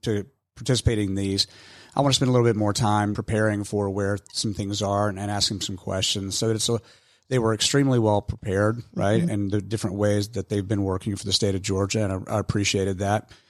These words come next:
Speaker 1: There were probably a few questions in the room that, that didn't get asked. As a commercial property owner and developer, insurance, insurance
Speaker 2: Yeah.
Speaker 1: costs have been skyrocketing.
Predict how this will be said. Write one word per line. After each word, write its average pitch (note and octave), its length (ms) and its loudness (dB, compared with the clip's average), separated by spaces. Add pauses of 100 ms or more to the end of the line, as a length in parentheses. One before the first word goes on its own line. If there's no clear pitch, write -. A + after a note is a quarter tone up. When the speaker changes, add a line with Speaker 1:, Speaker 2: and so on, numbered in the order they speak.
(160)
Speaker 1:
There G#2+ 80 -2
were G2+ 40 -4
probably A2 200 2
a G#2 40 0
few A2+ 160 -4
questions G#2 460 -2
in G2+ 60 -4
the G2+ 60 0
room G2+ 200 0
that, F#2+ 220 -6
that G#2 120 -6
didn't G2+ 220 -2
get F#2 140 -2
asked. F#2+ 480 0
As G#2 160 -4
a - 20 -16
commercial A2 380 -2
property G#2 480 2
owner G#2 200 2
and G2 140 0
developer, G2 560 0 (720)
insurance, G#2 760 -2 (100)
insurance G2 500 -2
Speaker 2:
Yeah. - 60 -12
Speaker 1:
costs G2 480 0
have G2+ 140 -4 (160)
been G2 140 -6
skyrocketing. G2 1080 -2